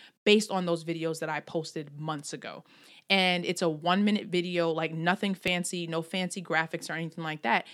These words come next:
And I'm not saying that going and posting videos may be the thing that you have to do. It's not the thing that you have to do, but maybe it's something that you're interested in doing.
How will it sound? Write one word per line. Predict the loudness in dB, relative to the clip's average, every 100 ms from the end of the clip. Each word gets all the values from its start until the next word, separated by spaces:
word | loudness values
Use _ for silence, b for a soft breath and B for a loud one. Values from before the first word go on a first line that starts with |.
| B B
And | 0
I'm | 2
not | 2 0
saying | 0 -2 0
that | 0 -2 -4 0
going | 2 2 0 -4
and | -2
posting | -2 -2 -4 -4
videos | 0 0 2 0 0
may | -2 0 0
be | 0 -2
the | -2
thing | -2 -2 -2 -4 -10 B B -4
that | 2 2 2
you | -2 -2 -2
have | 6 6 6
to | -2
do. | -2 0 2 0
It's | -2 -2
not | -2 -2
the |
thing | -4 -4
that | -4
you | -8
have | -2 -2 -2
to | -6
do, | -6 -6 B B
but | 4
maybe | 6 6 4
it's | 2
something | 0 0 0
that | 0 0
you're | -2 -2
interested | 0 -2 -2 -4
in | -6
doing. | -6 -8